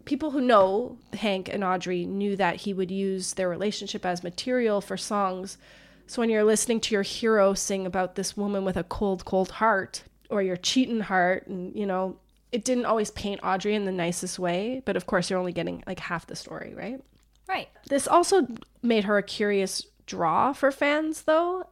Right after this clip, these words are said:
Speaker 1: and for the next year, Audrey went on the road participating in a lot of Hank Williams tributes. Hank was more famous than ever, and his records were really selling fast.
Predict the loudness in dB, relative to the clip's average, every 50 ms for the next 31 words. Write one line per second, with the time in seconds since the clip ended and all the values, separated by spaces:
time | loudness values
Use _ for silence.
0 | _ -2 0 0 0 -2 -2 0 0 0 0 0 -2 -4 -8 -6 -2 -2 0 0
1 | -2 -2 -4 -2 -2 -2 -2 -2 -2 -2 0 0 0 0 0 -2 -2 -4 -2 0
2 | 2 2 2 2 0 -2 -4 -6 -4 -4 -4 -4 -4 -6 -4 -4 -4 -4 -4 -4
3 | -6 -4 -4 -2 0 2 2 2 2 0 -2 -4 -4 -4 -4 -2 -2 0 0 0
4 | 0 -2 -4 -6 -8 -6 -4 -4 -4 -2 -2 -4 -4 -6 -8 _ -16 -18 -18 -18
5 | _ _ -20 -20 -20 -20 -20 -20 -20 -20 -20 -20 _ _ -6 -2 0 0 0 2
6 | 2 2 2 4 4 4 2 4 4 2 2 2 2 2 2 0 0 2 2 2
7 | 2 4 2 2 2 2 0 -2 -2 -2 -2 -4 -4 -2 -2 -2 0 0 0 0
8 | 0 0 -2 -2 0 0 0 0 0 -2 -2 -2 0 0 -2 -2 -6 -6 -2 0
9 | 2 2 2 0 -4 -8 -12 -14 -16 -18